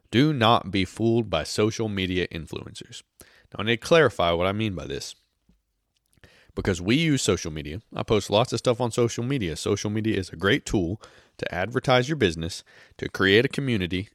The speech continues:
and to find like-minded individuals. So, I'm not talking about using social media as being a bad thing.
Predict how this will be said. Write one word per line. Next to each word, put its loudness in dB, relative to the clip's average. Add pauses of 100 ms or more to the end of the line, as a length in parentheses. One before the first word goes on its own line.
and -6
to -6
find -2
like-minded -2
individuals. -4 (400)
So, 2 (480)
I'm -2
not 2
talking 0
about 2 (180)
using 0
social 2
media 2
as 0
being -2
a -4
bad -2
thing. -2